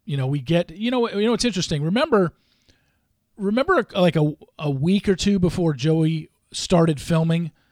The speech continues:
they had him show up and at, like, a pizzeria or something in F-, in Collegeville, Pennsylvania, or something like that. They just had him show up at a restaurant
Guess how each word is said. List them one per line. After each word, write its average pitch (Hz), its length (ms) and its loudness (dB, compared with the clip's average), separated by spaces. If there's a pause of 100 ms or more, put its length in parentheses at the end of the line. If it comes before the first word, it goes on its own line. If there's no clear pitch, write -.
(880)
they 151 520 0
had 156 600 -2
him 156 400 -2
show 156 360 0
up 147 240 -2 (1160)
and 139 840 -4 (800)
at, 156 120 -6
like, 151 160 -6
a 147 60 -6
pizzeria 202 840 0
or 202 80 -6
something 226 480 -2
in 170 180 -2
F-, - 420 -12
in 156 440 -10 (1120)
Collegeville, 180 600 2
Pennsylvania, 190 540 0
or - 20 -6
something 202 260 0
like 185 140 -2
that. 190 220 0
They 185 80 -4
just 185 100 -4
had 294 120 2
him 240 40 -4
show 226 180 0
up 190 80 0
at 185 60 2
a 143 60 -2
restaurant 147 640 -4